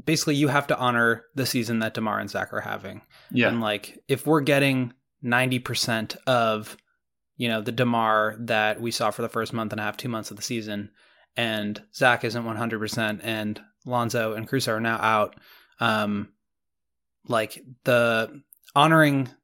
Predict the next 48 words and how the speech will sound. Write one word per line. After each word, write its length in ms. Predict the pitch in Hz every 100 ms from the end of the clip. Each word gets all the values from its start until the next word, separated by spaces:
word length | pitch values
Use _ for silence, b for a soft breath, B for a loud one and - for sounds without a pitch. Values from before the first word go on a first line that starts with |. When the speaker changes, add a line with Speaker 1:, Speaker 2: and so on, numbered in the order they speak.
| _ _
Speaker 1:
the, 340 | 131 131 147 -
the 120 | 139
idea 320 | 135 143 165
of, 80 | 139
like, 200 | 127 -
honoring 440 | 123 123 127 117
them 240 | 117 113 110
and 160 | 113
going 240 | 110 151 139
for 240 | - 110
it 160 | 110 - b b -
is 120 | 117
totally 260 | 143 127
changed 320 | 120 151 123 -
because, 260 | 120 113
like, 200 | 113 110
what 120 | 123
you're 100 | 113
going 260 | 113 120 120
for 320 | - 107 104
isn't 400 | 127 123 117 113 - b b _
the 100 | 120
same 500 | - 117 110 107 104 -
as 180 | 117 113
what 140 | 113
it 220 | 107 - _ _
was 240 | 104 95
before, 480 | - 117 160 104 - B B B
Speaker 2:
Yeah. 140 | 139
Speaker 1:
right? 180 | 117 117
So, 440 | - 135 120 113 - _ _ _ _ _ - -
yeah, 200 | 123 139
I 120 | 110 123
think 360 | 170 147 -
for 140 | - 131
me, 420 | 143 160 160 - b b b
it 200 | 139 127
definitely 400 | 135 135 156 135
changes 320 | 127 131 131
things. 400 | - 139 135 135 -
The 140 | 135
calculus, 500 | 143 139 151 165 -
like, 280 | 127 113 - 147
really 380 | 127 143 151
goes 200 | 135 131
out 140 | 120 120
of 80 | 113
whack. 420 | 113 113 110